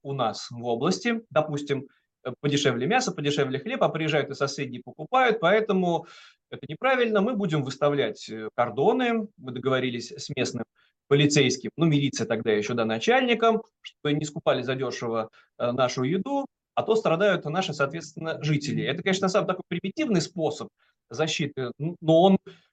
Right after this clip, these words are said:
чуть ли не был реализован в масштабах, э, всей страны.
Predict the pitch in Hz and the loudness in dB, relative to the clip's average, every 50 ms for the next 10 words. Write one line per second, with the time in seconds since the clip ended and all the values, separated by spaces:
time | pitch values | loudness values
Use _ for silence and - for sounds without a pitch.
0 | _ _ _ _ _ _ _ _ - 175 180 175 185 190 190 214 214 190 196 185 | _ _ _ _ _ _ _ _ 2 2 2 4 4 4 4 4 6 6 6 6
1 | 185 175 185 180 180 180 175 208 214 196 190 185 180 175 165 - - - _ 143 | 6 4 2 2 0 2 4 4 4 4 4 2 2 0 -4 -6 -12 -12 _ -10
2 | 135 135 131 - 170 165 - - 214 185 170 175 175 - 170 160 156 156 - - | -8 -8 -4 -2 -2 -2 2 2 2 4 4 2 0 2 2 2 2 0 0 0
3 | 185 180 - - 196 202 233 247 226 175 135 104 101 - | 0 0 0 0 2 2 2 4 2 0 0 -2 -4 -12